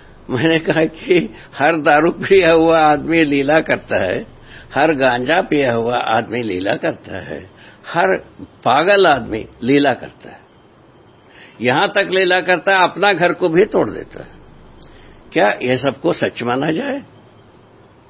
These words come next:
ये पूछा तो, "तुम जो है ना अतिवादी है, छोटे मुंह में बड़े बात करते हैं।" क्या किया जाए फिर? ये बताए कि बताया हमको हमारे बुजुर्गों ने, "भाई तुम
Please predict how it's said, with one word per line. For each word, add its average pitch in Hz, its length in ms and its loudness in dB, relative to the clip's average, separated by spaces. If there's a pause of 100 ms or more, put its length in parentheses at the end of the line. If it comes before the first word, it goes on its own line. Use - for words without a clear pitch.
(380)
ये 147 80 2
पूछा 127 380 -4
तो, 247 320 -10 (400)
"तुम 160 160 0
जो 156 140 0
है 135 120 0
ना 147 160 2
अतिवादी 143 580 0
है, 131 200 -2
छोटे 143 400 0
मुंह 127 200 -4
में 135 220 -6
बड़े 123 220 -4
बात 113 260 -8
करते - 320 -18
हैं।" - 480 -20 (400)
क्या 196 200 2
किया 175 280 0
जाए 147 200 -2
फिर? 131 280 -12 (420)
ये 202 120 0
बताए 127 320 -4
कि 160 220 -8
बताया 143 560 0
हमको 117 420 -6
हमारे 123 360 -2
बुजुर्गों 117 460 -4
ने, 110 220 -4 (500)
"भाई 113 340 -4
तुम 104 360 -6